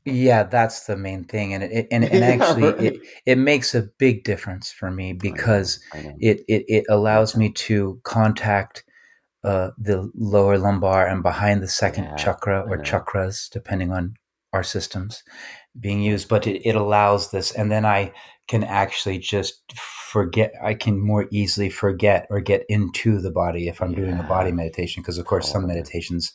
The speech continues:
Speaker 1: do use the body as its point of
Speaker 2: Yeah.
Speaker 1: reference, which I have to do a lot of because of, um, different pranic blockages in my, in my being. So I try to use those blockages as, as springboards into meditation
Speaker 2: Yeah.
Speaker 1: itself. So,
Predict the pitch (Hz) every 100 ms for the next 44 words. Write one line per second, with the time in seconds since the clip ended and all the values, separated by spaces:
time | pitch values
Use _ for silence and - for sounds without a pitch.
0 | - - - - _ 113 104 92 95 90
1 | 87 80 90 92 87 80 87 85 82 -
2 | - 98 90 73 71 69 69 _ _ _
3 | - 101 - 87 - - 104 104 98 -
4 | 87 90 87 87 90 90 87 85 90 -
5 | - 87 95 87 _ _ _ _ _ _
6 | _ - 101 92 87 101 - 95 - -
7 | 101 95 80 - 196 87 95 85 85 -
8 | 92 90 90 87 - 95 85 82 113 98
9 | 85 - 98 90 - 98 92 87 95 -
10 | 90 85 - 82 - 80 82 78 85 98
11 | - 92 82 - - 90 85 85 82 98
12 | - 85 87 85 - 82 87 76 76 90
13 | 78 - - 90 80